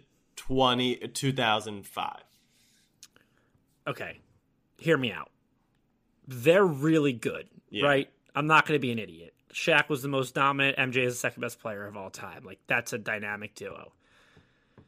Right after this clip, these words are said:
Speaker 2: Is there any aspect of the personalities clashing? Given what, how Michael Jordan was such a dominant alpha mentality, "I'm better than you," this, that, go out and kill my opponent.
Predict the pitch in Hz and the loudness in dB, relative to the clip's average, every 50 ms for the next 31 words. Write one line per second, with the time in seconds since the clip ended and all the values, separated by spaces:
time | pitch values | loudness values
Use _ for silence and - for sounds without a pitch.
0 | _ _ _ _ _ _ _ _ _ _ _ _ _ _ - - - 160 160 - | _ _ _ _ _ _ _ _ _ _ _ _ _ _ -18 -14 -14 -14 -12 -8
1 | - 190 185 185 - - _ _ _ _ _ - - 220 226 240 247 262 262 - | -6 -4 -2 -2 -4 -6 _ _ _ _ _ -12 -8 -6 -6 -4 -4 -4 -4 -2
2 | - - 165 165 170 170 - - - - 175 170 165 - - - 143 123 131 139 | 0 2 2 4 2 2 -2 -8 -6 -4 -2 -2 -2 -6 -8 -10 -10 -8 -8 -6
3 | - - - - 160 156 - - 160 139 127 123 127 123 123 120 110 90 87 - | -2 -2 0 2 0 0 -2 -6 -6 -2 0 2 2 2 0 -2 -4 -6 -12 -14
4 | - - - 104 90 90 - - - - - - - _ _ _ _ _ _ _ | -16 -14 -10 -10 -10 -10 -10 -12 -12 -14 -16 -20 -20 _ _ _ _ _ _ _
5 | _ _ _ _ _ _ _ _ _ _ _ _ _ _ _ _ - 160 165 165 | _ _ _ _ _ _ _ _ _ _ _ _ _ _ _ _ 0 2 2 2
6 | 156 170 165 170 165 156 135 147 147 147 - - - 143 139 131 139 143 143 - | 2 0 -4 -4 -4 -2 2 2 2 2 0 0 2 2 2 2 0 -2 0 -2
7 | 156 135 117 147 143 143 135 131 135 131 123 123 - - - 143 135 - 160 139 | -4 -4 -2 -2 0 0 0 -2 -4 -4 -4 -6 -4 -4 -2 -2 -2 0 -2 -4
8 | 113 113 - 139 120 127 131 131 131 131 139 - - - 127 123 120 120 - - | -4 -2 -2 0 2 2 2 0 0 -2 -2 -2 -2 0 0 2 0 0 -2 -4
9 | 131 117 120 117 113 110 - - 127 120 113 120 120 117 120 120 117 113 117 120 | -6 -4 -4 -6 -8 -8 -6 -2 0 0 0 0 -2 -2 -4 -4 -4 -4 -4 -4
10 | 120 117 110 113 113 113 110 107 113 113 113 113 113 110 107 104 120 117 113 - | -4 -6 -8 -8 -8 -6 -6 -8 -8 -10 -10 -10 -10 -10 -10 -8 -8 -8 -8 -10
11 | - 113 107 107 107 104 - - 120 110 123 113 107 107 104 117 110 107 - - | -10 -8 -6 -6 -6 -6 -6 -8 -8 -6 -6 -6 -8 -8 -8 -10 -14 -14 -12 -8
12 | 131 113 110 113 110 110 107 107 - - 113 110 104 107 107 107 | -8 -6 -6 -6 -8 -8 -8 -10 -12 -14 -16 -14 -14 -14 -14 -16